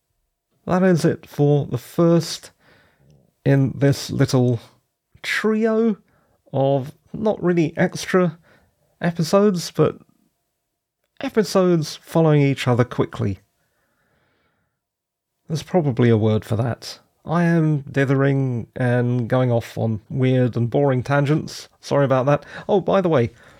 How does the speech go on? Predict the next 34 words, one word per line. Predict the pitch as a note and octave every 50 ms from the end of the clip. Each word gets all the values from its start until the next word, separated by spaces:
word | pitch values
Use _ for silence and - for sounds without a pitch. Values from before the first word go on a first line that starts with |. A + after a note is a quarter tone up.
| _ _ _
<laughs> | _ _ - - D#3+ - - F3+
one | E3+ F#3 A3 - G3
thing | - - D3+ D3+ C#3
I've | - C3+ A#2
noticed, | C3+ C#3+ C#3 C3+ - - A2+ F#2 - - - - _ _ _
I | - - D3
think | - - - - - B3+ B3 - - - - -
I | - F3+ F3 - - -
am | E3 D#3+ D3 - - _ -
quite | - - E3+ F3+ F#3 -
a | F3+ D#3+
slow | - - D#3+ D3+ C#3+ D3
speaker. | - - - - B2+ C3 A#2+ - A#2+ G#2 F#2+ - _ _ _ - - - - - - -
And | - B2+ C#3 D#3 -
what | - F#3 G3+
I | A3+ A3 G3+
did | D#3 - - C#3 - - - - A2 G#2+ G2+ - - -
<laughs> | - - -
is | - A#2 - - D#3 - B2+ - - - - - _ _ _ _ -
I | C3+ C3+ - -
went | - G#3 F#3 G3+ G#3 G#3 - - -
back | - D#3 D3 - - _ - - - _
and | - C3 B2+ B2+ B2 B2 B2 B2 A#2+ B2 B2+ B2+ B2+ B2 B2 - - _ _ _
listened | - C3+ D3 D#3+ F3 D#3+ - - - D3 B2+ A2 -
to | - - B2 B2 -
a | A2+ A#2+
past | - - - D3+ D#3+ E3+ E3+ E3+ - -
episode | E3+ E3+ - D#3+ D3 - F#3 F3+ F#3+ G3 G3 F#3+ - _ - - - - - _ _
that | - C3
I | C#3+ C#3 C3+
did, | B2+ F3+ G3+ G3+ -
and | - - D#3+ D#3+ - -
on | - G3 G3 F#3
my | F3+ F3 E3 D#3 D3+ D3 D3 D3 D3